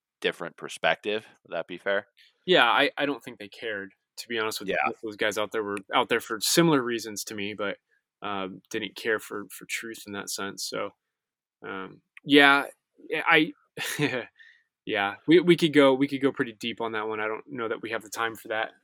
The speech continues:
Speaker 2: Um, but yeah, it's, it, it gets pretty interesting. It gets pretty hairy, but, um,
Speaker 1: Just in terms of, like, the long-standing history when you deal with, like, the Mujahideen, the Taliban, uh, maybe even other parties coming into play.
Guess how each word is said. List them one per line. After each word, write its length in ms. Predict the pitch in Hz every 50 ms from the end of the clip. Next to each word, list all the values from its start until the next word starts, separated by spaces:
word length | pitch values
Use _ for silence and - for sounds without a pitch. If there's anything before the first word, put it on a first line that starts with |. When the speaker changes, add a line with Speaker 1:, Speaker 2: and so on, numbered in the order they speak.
| -
Speaker 2:
Um, 300 | 139 117 107 104 104 104 -
but 220 | - 110 107 - - _ _ _ _ _ _ _ _ _ _ _ -
yeah, 200 | 110 110 104 107
it's, 340 | 113 117 - - - - - _ _ -
it, 180 | - - - _ _ -
it 160 | - 139 135
gets 160 | 143 139 -
pretty 280 | - - 151 139 127 117
interesting. 420 | 117 - - 120 - - 120 117
It 80 | 113 113
gets 140 | 131 -
pretty 220 | - - - 123 107
hairy, 360 | - 107 110 110 107 107 107
but, 140 | 104 107 - _ _ _ _ _ _ _ _ _ _ - 107
um, 280 | 104 104 104 104 107 - - _ -
Speaker 1:
Just 240 | - 131 139 - -
in 80 | 123 104
terms 280 | - 120 113 101 98
of, 100 | 98 92
like, 200 | 101 95 95 -
the 80 | - 98
long-standing 800 | 92 92 92 92 92 90 87 - - 95 87 85 82 80 82 80
history 460 | 82 92 87 - - - - 87 87 87
when 140 | 82 82
you 80 | 82 80
deal 220 | 78 85 82 76
with, 120 | 76 76 -
like, 200 | 78 76 - -
the 80 | 82
Mujahideen, 1040 | 80 80 78 76 - 80 76 76 73 71 - 92 87 87 85 82 82 80 80 82 76
the 80 | 76
Taliban, 880 | - - - 90 82 78 82 76 - 78 80 80 76 76 78 76 78 78 _ - - - - _ _ _ _ -
uh, 260 | - - 69 67 65 76
maybe 240 | 82 80 78 78 76
even 420 | 78 73 73 73 71 71 71 69 _ _ _ _ _ _ _ _ -
other 320 | 92 87 82 87 80 80
parties 500 | - - 87 80 80 76 76 76 76 -
coming 300 | - 87 82 82 80 80
into 240 | - 80 78 78 85
play. 520 | - - - 90 82 80 80 78 78 -